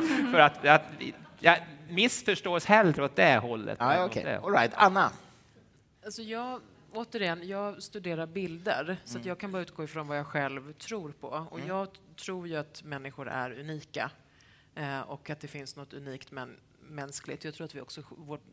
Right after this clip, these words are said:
Speaker 3: att vi skiljer oss från djuren. Och jag tror, alltså, för mig är det, liksom, nästan en, eh, kanske mer en ideologisk fråga, att nej, jag tror inte det.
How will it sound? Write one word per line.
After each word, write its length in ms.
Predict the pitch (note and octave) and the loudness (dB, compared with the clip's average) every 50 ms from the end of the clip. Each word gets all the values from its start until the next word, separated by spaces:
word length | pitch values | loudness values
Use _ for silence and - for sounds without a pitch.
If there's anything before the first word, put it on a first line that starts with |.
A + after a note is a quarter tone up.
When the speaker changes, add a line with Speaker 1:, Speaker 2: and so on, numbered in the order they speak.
| - - | -14 -14
Speaker 3:
att 160 | D#3 - - | -14 -14 -14
vi 40 | C#3+ | -14
skiljer 340 | - D3+ C#3 C#3 C#3 C3+ | -12 -12 -10 -10 -10 -10
oss 160 | C3+ D3+ - - | -12 -14 -16 -16
från 160 | - C#3+ C3+ | -16 -16 -14
djuren. 460 | C3+ C3 B2+ - - - - D3+ D#3 D3+ - - - - _ _ | -14 -14 -14 -12 -12 -12 -12 -12 -14 -18 -20 -20 -20 -20 _ _
Och 100 | - E3+ | -16 -10
jag 300 | E3 F3 F3+ F#3 F3+ F#3 | -8 -6 -6 -6 -6 -10
tror, 540 | - - E3+ D3+ C#3+ C#3+ C#3 C#3 C#3 D3 C#3+ - _ _ - | -12 -12 -10 -10 -10 -10 -12 -14 -14 -16 -16 -18 _ _ -16
alltså, 180 | - D#3+ - E3+ D#3+ - D3+ | -14 -14 -14 -14 -16 -18 -18
för 100 | - F3 | -18 -12
mig 220 | E3+ F3 F3 E3+ E3 | -10 -8 -8 -8 -8
är 40 | |
det, 180 | D3 D3 C#3 A#2+ | -8 -8 -10 -10
liksom, 320 | A2+ - - - D#3 D3+ C#3+ | -10 -14 -18 -18 -18 -18 -18
nästan 440 | - D3+ D#3 D3 - D#3 C#3+ C#3+ C#3 | -14 -12 -10 -10 -10 -10 -10 -10 -12
en, 200 | C#3 C#3 C#3 C#3+ - _ _ _ _ _ _ _ _ _ _ _ - - - _ _ _ | -12 -12 -14 -18 -20 _ _ _ _ _ _ _ _ _ _ _ -18 -18 -18 _ _ _
eh, 120 | - - - _ _ _ | -20 -20 -20 _ _ _
kanske 200 | - F#3+ - F3+ | -14 -14 -12 -12
mer 120 | E3 D#3+ | -12 -12
en 80 | D#3+ - | -12 -12
ideologisk 640 | D#3 D#3+ D#3 E3 D#3+ F3 G3 G#3 F#3 E3+ D#3 - - | -14 -14 -14 -14 -14 -12 -14 -12 -12 -12 -12 -12 -14
fråga, 320 | - - - C#3+ C#3 - - | -14 -16 -18 -14 -14 -14 -14
att 80 | - | -14
nej, 400 | E3+ F3 G3 F3 - E2+ D3 D3 C#3+ | -12 -12 -10 -10 -10 -12 -14 -16 -16
jag 140 | E3 E3+ E3+ | -16 -16 -14
tror 240 | - - G#3+ G#3 E3+ | -14 -14 -14 -14 -16
inte 200 | C3+ - - - | -16 -18 -16 -16
det. 160 | - - | -14 -16